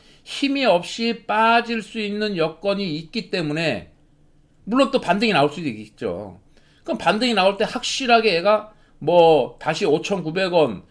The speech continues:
뭐 육천 원 올려쳐주는 걸 보고 난 다음에 다시 눌렀을 때 다시 들어가면 되는 거예요.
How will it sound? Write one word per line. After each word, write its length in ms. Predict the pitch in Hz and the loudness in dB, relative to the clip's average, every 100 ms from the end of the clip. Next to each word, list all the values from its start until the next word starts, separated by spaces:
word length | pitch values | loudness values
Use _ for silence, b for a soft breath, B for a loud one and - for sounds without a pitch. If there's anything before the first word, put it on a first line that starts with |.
| b b b | b b b
뭐 260 | 139 165 147 | 0 4 4
육천 360 | 180 - - 214 | 2 -6 -2 0
원 360 | 190 127 87 - _ | 0 -2 -8 -16 _
올려쳐주는 760 | - 156 214 220 226 185 175 180 | -2 2 6 4 4 -2 -2 0
걸 180 | 214 - | 0 0
보고 300 | 127 160 220 | -4 0 0
난 220 | 139 170 | 0 -2
다음에 340 | 123 127 226 | -2 0 -2
다시 300 | - 240 233 | -4 -8 -6
눌렀을 280 | 151 160 156 | -4 -2 -2
때 100 | 262 | -4
다시 300 | - 147 196 | -10 -10 -6
들어가면 320 | 214 185 151 | -4 -2 -2
되는 200 | 120 120 | -4 -6
거예요. 380 | 120 175 101 - | -8 -8 -10 -12